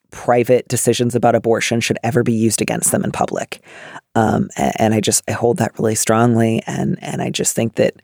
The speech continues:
that part of you that wants to, like, discipline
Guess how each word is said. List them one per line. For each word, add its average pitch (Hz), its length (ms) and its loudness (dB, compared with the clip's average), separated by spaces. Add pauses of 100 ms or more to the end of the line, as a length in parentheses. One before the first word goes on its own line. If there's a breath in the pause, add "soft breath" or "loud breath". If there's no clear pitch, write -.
(640 loud breath)
that 117 180 0
part 123 280 2
of 131 100 2
you 131 100 4
that - 140 0
wants - 240 -4
to, 113 100 2
like, 101 300 0 (140)
discipline 110 760 2